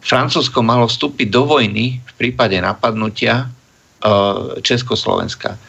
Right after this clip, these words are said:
To bolo vo francúzsko-československej zmluve. To bola tvrdá zmluva. Napadne, napadne niekto Francúzsko, Československo ide do vojny. Napadne niekto Československo, Francúzsko ide do vojny. A napriek tomu nás tieto veľmoci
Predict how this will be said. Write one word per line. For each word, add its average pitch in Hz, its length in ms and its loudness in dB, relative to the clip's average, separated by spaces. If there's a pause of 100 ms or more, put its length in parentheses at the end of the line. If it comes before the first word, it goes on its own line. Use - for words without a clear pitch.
(280)
To 120 160 2
bolo 113 240 6
vo 101 160 -2
francúzsko-československej 123 1500 -2
zmluve. 131 400 2 (960)
To 127 80 0
bola 135 240 4
tvrdá 139 400 0
zmluva. 95 480 -4 (440)
Napadne, 127 720 0
napadne 120 480 0
niekto 110 280 -4
Francúzsko, 127 720 -2
Československo 120 800 0
ide 117 160 2
do 123 160 4
vojny. 95 480 2
Napadne 117 400 0
niekto 113 320 0
Československo, 123 880 2
Francúzsko 151 640 -2
ide 95 200 0
do 92 160 2
vojny. 107 360 -4 (760)
A 104 80 0
napriek 110 440 0
tomu 117 440 2 (640)
nás 104 200 -2
tieto 104 240 -2
veľmoci 101 680 -2